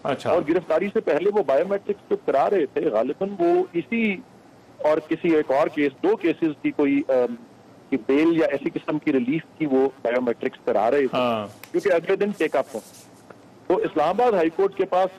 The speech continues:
Speaker 2: देखिए, रिमांड तो कोई एक ऐसा एक केस होता है, जब कोई एक फैसला एक अदालत करती है और अपील में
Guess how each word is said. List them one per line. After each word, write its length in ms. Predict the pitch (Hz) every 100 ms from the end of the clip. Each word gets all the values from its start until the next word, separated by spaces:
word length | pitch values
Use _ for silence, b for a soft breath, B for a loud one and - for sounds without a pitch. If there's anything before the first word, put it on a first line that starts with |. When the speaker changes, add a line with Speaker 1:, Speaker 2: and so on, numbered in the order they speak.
| - - -
Speaker 2:
देखिए, 200 | - 208
रिमांड 340 | 151 123 165
तो 80 | 190
कोई 240 | 196 175 170
एक 240 | 180 -
ऐसा 240 | 135 165
एक 80 | 156
केस 240 | - 143 143
होता 200 | 120 127
है, 80 | 139
जब 180 | 147 143
कोई 180 | 147 151
एक 80 | 151
फैसला 360 | 127 120 151
एक 100 | 147 -
अदालत 300 | - 113 123
करती 320 | - 113 - 147
है 200 | 135 143
और 100 | 139
अपील 400 | - 208 247 202
में 100 | 117